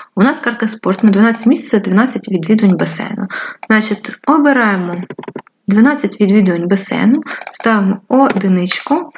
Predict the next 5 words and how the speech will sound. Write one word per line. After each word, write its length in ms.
нажимаємо 840
"Оплатити", 800
візьмемо 800
промокодик, 1040
активувати, 1200